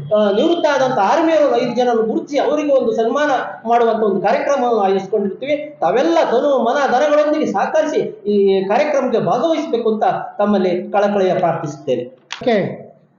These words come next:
Speaker 2: ನಾವು ಯಾವ್ಯಾವ್ದು ಕ-, ಕ್ರೀಡಾಕೂಟ ಅಂತ ಹೇಳಿದ್ರೆ, ಪ್ರ-, ಕಬಡ್ಡಿ ಅಂತರ್ಜಿಲ್ಲಾ ಮಟ್ಟದ್ದು ಹಾಗೂ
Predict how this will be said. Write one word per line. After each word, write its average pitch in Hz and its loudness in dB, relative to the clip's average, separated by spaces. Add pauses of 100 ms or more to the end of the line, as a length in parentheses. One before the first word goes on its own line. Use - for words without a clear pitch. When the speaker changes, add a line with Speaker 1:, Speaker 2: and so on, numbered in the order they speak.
(160)
Speaker 2:
ನಾವು 220 2
ಯಾವ್ಯಾವ್ದು 247 2
ಕ-, 226 0
ಕ್ರೀಡಾಕೂಟ 233 0
ಅಂತ 208 0
ಹೇಳಿದ್ರೆ, 208 2 (800)
ಪ್ರ-, 196 0
ಕಬಡ್ಡಿ 254 2 (540)
ಅಂತರ್ಜಿಲ್ಲಾ 220 0
ಮಟ್ಟದ್ದು 202 -2 (1200)
ಹಾಗೂ 240 0